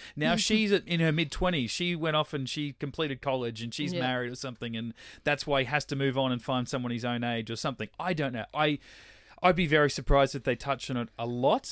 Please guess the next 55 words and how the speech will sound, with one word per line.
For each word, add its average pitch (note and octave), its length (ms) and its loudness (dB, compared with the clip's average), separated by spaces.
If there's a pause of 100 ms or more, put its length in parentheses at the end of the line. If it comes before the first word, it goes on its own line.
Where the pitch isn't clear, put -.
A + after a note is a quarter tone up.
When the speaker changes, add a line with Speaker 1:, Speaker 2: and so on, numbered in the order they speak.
Speaker 1:
although D3 400 6
I C#3 80 8
wish C#3 320 0
that D#3 160 -8
they C3+ 120 0
would, E3+ 460 2
but D3+ 140 2
I'm D3 120 0
gonna E3+ 160 0
forgive D3+ 380 -2
them D3+ 120 -2
a C#3 60 0
little D#3 200 0
bit D3 140 -2
if C#3+ 100 -4
they C#3 140 0
don't, G3 480 2
because C#3 280 -6
it's - 200 -8
Sony A#2 380 -2
and A2 80 -4
it's F#2 160 -12
not G#2+ 160 -6
Marvel. G#2 360 -10
Speaker 2:
Yeah. C#3+ 260 -10 (380)
Speaker 1:
Uh, D3+ 100 0
'cause E3 120 2
I'm G3 140 6
wondering D3 300 4
how C3 120 0
much A#2 220 -4
Marvel B2 320 -2
are A#2 40 -2
gonna G#2 180 -4
deal G2+ 180 -6
with G2 180 -8
it G2+ 100 -8
anyway. A2+ 340 -6
Like, A2 320 -4 (260)
they D3 100 2
can't D#3 300 2
just B2+ 320 0
reference A#2+ 520 -4
what A2 160 -4
happened A#2 300 -2
in A2 80 -6
Endgame A2 680 -6
Speaker 2:
Mm. E3+ 80 -12
Speaker 1:
forever, C3 420 0
because A2+ 260 -4
then B2 140 -2
you're A2 100 -4
hanging B2 280 -4
on A#2 140 -4
to A2 320 -2